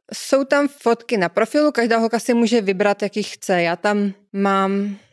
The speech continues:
aj zahalené, aj odhalené. Akorát, když jsou teďka odhalené, tak jsem je nově začala rozmazávat. Přece jenom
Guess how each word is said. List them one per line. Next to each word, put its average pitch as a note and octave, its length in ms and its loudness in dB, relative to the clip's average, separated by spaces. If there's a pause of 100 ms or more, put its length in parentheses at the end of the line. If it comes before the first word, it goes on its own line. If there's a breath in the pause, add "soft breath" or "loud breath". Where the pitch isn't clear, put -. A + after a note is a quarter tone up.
(100)
aj G#3+ 240 2
zahalené, G#3 580 2
aj G#3 240 0
odhalené. F3+ 760 0 (400 soft breath)
Akorát, G#3 340 0
když G3+ 140 -2
jsou A3 100 0
teďka G#3 320 -2
odhalené, G3 460 2
tak G3 180 -2
jsem G3+ 200 0
je G3+ 60 2
nově G3 360 0
začala F#3 680 0 (240)
rozmazávat. F#3 880 2
Přece G#3 340 -2
jenom G3 380 0